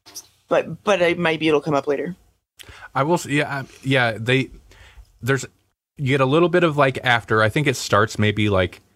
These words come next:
Speaker 2: after, like, you know, you see, what's his name, um,
Speaker 1: Mm-hmm.
Speaker 2: in, like, Apocalypse World, right? That's kinda,
Speaker 1: Right.
Speaker 2: it opens there 'cause it's gotta show you a bit of this.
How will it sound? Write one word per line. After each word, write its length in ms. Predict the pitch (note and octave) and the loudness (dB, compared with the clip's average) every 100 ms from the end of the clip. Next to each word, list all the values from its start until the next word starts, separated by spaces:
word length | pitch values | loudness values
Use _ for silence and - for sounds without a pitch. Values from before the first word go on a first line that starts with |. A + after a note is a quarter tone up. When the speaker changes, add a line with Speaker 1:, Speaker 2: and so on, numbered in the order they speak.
| _ _ - | _ _ -6
Speaker 2:
after, 540 | G2 F3+ G#2 G2 G2 - - | -4 -4 -2 0 -2 -8 -6
like, 260 | F2+ E2+ - | -6 -6 -8
you 140 | A2 | -4
know, 120 | G2 F#2 | -2 -2
you 160 | F#2 | -4
see, 520 | - - G2 F#2+ F#2+ - _ _ - | -6 -6 -2 0 -2 -6 _ _ -10
what's 320 | G2+ G2 G2 | -6 -6 -4
his 160 | G#2 F2 | -6 -4
name, 340 | G2 F#2+ F#2 G2+ _ - _ | -2 -2 -2 -6 _ -20 _
um, 320 | F2+ F2+ F2+ E2+ | -6 -4 -2 -2
Speaker 1:
Mm-hmm. 140 | D#2+ - G2+ | -4 -8 -6
Speaker 2:
in, 200 | G#2 F#2+ | -4 -2
like, 200 | F#2 - | -4 -4
Apocalypse 600 | G#2 - F#2+ G2+ F2 - | -6 -2 0 0 -2 -2
World, 280 | E2+ D#2+ E2 | -2 -2 0
right? 280 | F2 E2 D2+ | -2 -2 -4
That's 200 | E2 - | -8 -4
kinda, 200 | - C#3 | -4 -2
Speaker 1:
Right. 100 | F2 | -4
Speaker 2:
it 60 | |
opens 380 | D#2+ F#2+ F#2+ E2+ | -4 -2 -2 -2
there 200 | F2 E2 | -2 -2
'cause 200 | - F2 | -4 -8
it's 80 | F2 | -6
gotta 200 | F2+ E2+ | -6 -4
show 180 | - E2+ | -2 0
you 220 | E2 F2 | 0 -2
a 120 | F#2+ | -2
bit 140 | F2+ F2+ | -2 -4
of 80 | F2 | -2
this. 380 | F2 E2+ - | -2 -4 -10